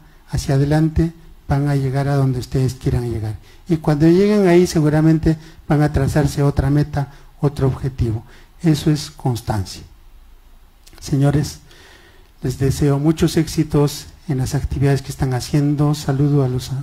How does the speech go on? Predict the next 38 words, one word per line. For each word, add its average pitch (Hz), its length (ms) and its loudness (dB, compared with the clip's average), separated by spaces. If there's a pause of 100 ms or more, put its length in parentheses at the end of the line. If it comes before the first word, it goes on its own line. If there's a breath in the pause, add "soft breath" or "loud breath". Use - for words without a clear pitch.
(160)
a 151 120 0
los 135 220 0
alumnos 139 340 2
que - 80 -18
están 143 240 0
desarrollando 131 720 0 (800 loud breath)
este 151 340 0
evento, 151 480 2
que 135 320 0 (100)
para 131 200 -2
mí 135 100 2
es 135 140 0
importante, 151 580 2
me 139 80 0
hizo 139 220 0
recordar 131 440 0
lo 135 140 0
que 131 100 -6
nosotros 127 480 -2
hacemos 131 180 -2
para 127 200 -2
ver 127 160 0
si 131 100 -4
a 127 40 2
ustedes 127 400 0
les 127 180 -4
es - 140 -4
útil, 156 360 0 (320 loud breath)
porque 135 600 -4
entiendo 147 760 2
que - 80 -4
están 143 540 -2
entrando 139 480 0
a 131 60 4
este 131 240 -2
rubro. 123 380 -2 (440 loud breath)
Innovación 131 600 0
tecnológica, 156 960 0